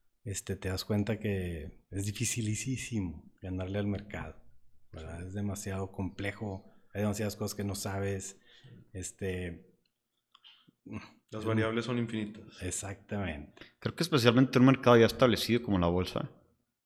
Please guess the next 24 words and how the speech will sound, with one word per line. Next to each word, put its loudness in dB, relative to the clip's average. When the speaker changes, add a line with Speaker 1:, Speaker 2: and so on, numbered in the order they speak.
Speaker 3:
está -6
muy 4
difícil. -8
Digo, 4
o 0
sea, -2
hay 0
gente 0
ya 4
más 2
grande 2
que -10
tú, -8
que -10
sabe -2
más -4
que -10
tú -8
y -12
que, -10
este, -10
Goldman, 0
todos -4
estos -12